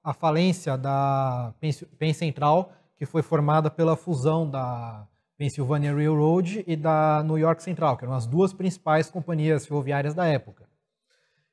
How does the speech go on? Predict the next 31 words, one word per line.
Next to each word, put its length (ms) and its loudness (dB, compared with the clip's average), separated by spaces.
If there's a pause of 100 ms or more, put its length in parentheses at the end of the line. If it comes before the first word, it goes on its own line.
(100)
E 140 2
a 80 4
partir 460 0
daí, 400 2 (180)
dessa 240 -8
falência 460 0
em 20 -4
mil 60 -4
novecentos 300 -8
e 60 -12
setenta 220 -8
e 80 0
um, 100 2
tem 160 0
início 480 0 (720)
uma 200 0
ampla 320 4
reforma 580 4
regulatória 760 -2 (480)
no 100 -10
setor 360 -6
ferroviário 420 -4
norte-americano, 880 0
que 100 -6
envolveu, 580 -2 (1700)
é, 320 -4
principalmente 640 0
a 60 0
criação 360 -4
da 120 -6
Conrail 600 0